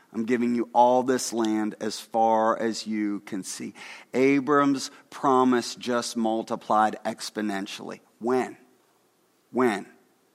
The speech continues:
Verse fourteen, "After Lot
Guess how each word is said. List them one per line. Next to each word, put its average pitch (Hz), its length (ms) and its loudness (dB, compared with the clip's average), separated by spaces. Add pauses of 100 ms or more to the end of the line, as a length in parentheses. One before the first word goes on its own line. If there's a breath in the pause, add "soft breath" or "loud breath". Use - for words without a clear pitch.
(140)
Verse 117 200 -4
fourteen, 123 600 -2 (280 loud breath)
"After 120 720 0 (160)
Lot 104 500 2